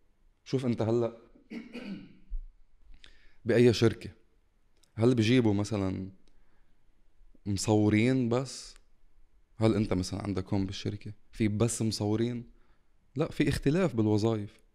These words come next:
في حدا بيشتغل أعمال بالإدارة، في حدا بيشتغل أعمال بالتصوير، في حدا بيشتغل أعمال باللوجيستكس. لأنه هن مختلفين فبيتكاملوا مع بعض. فهون، هون الفكرة بالاختلاف بين الزلمة والمرأة مطلوب،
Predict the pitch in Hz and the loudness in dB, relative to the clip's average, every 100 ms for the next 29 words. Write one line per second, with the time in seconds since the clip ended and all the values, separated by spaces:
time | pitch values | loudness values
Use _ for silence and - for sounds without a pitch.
0 | - _ _ - 107 101 104 101 - 110 | -20 _ _ -8 -8 -2 -2 -2 -4 -2
1 | 104 - - 98 104 113 120 110 104 110 | -2 -4 -8 0 2 2 0 -2 -2 0
2 | 120 143 104 92 - 104 101 95 - 101 | 2 2 0 -4 -8 -8 -8 -8 -6 -6
3 | 98 101 107 113 107 - - 139 143 101 | -4 -2 -2 -2 -4 -10 -8 -6 -6 -8
4 | - 98 95 92 - 98 92 101 107 113 | -14 -10 -8 -8 -6 -6 -6 -2 0 0
5 | 101 101 107 139 - 98 - - - - | -2 -4 -6 -6 -6 -8 -10 -20 -20 -20
6 | - - - - - 90 98 170 156 175 | -20 -20 -20 -20 -8 0 4 4 4 4
7 | 147 127 - 107 - 117 113 123 117 - | 4 4 2 0 2 -2 0 -2 -2 0
8 | 170 147 120 113 127 143 92 - - - | 0 2 0 -2 -4 -6 -8 -10 -20 -20
9 | - - - - - - 98 151 170 120 | -20 -20 -20 -20 -20 -4 2 4 4 2
10 | 160 156 113 147 - 95 92 90 - - | 2 2 0 -2 0 0 0 -4 -12 -20
11 | _ _ _ - - 113 143 - - - | _ _ _ -6 2 4 2 -2 -18 -20
12 | - - _ _ 117 135 110 92 101 120 | -20 -20 _ _ 6 6 4 4 4 6
13 | 107 101 123 123 127 113 113 - 147 160 | 4 2 2 2 2 0 0 0 2 2
14 | 117 | -2